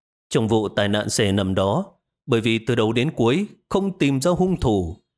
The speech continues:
nên cuối cùng chẳng giải quyết được gì. Hơn nữa người chết lại là một ông già ve chai, ông ta cũng không có bạn bè người thân nào.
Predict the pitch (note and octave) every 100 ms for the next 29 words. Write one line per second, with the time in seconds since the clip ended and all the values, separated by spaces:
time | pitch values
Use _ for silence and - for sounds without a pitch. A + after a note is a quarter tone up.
0 | _ - F#3 F#3 D#3+ B3 - A#2 G#2 F#2+
1 | - G2+ F#2 G#2 D3 G#3+ A2+ F2+ G2 G2+
2 | F2 D#2+ - _ _ _ _ _ A#2 G#2
3 | C3 D#3+ A2 G2+ - F#3+ G#3 B2 G#2+ A2
4 | G#2+ A#2 D#3+ D3+ A2+ F#2+ F2+ A#2+ A#2 C#3+
5 | C3 C#3 C3+ - _ _ _ D3+ D3+ E3
6 | F#3 G#3 - G#3+ G#3+ A#3 C#3 G#2+ B2 B2
7 | B2+ C#3 C#3+ A3+ E3 G#2 G2+ F2+ E2